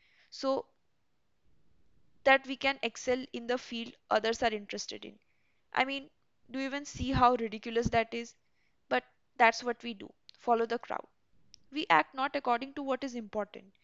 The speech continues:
We act according to what is m-, immediate. And of course, there is society and parents. So if you look at the planning of a girl's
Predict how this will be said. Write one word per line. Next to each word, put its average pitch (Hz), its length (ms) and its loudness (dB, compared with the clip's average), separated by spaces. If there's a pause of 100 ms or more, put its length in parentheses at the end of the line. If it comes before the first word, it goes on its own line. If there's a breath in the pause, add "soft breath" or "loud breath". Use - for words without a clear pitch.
(460)
We 240 160 -6
act - 300 6
according 240 400 -2
to 277 80 -6
what 233 200 -4
is 247 160 -8
m-, 214 180 -16
immediate. 202 600 -12 (1800)
And 294 140 6
of - 180 0
course, - 440 -2 (1200)
there 233 160 6
is 254 80 -4
society - 560 -6 (500)
and 233 180 2
parents. - 500 -8 (560)
So - 200 -4
if 320 120 -2
you 339 80 0
look 302 220 -2
at 285 240 0
the 302 160 4
planning 233 440 4
of 254 200 -2
a 262 60 0
girl's 220 320 0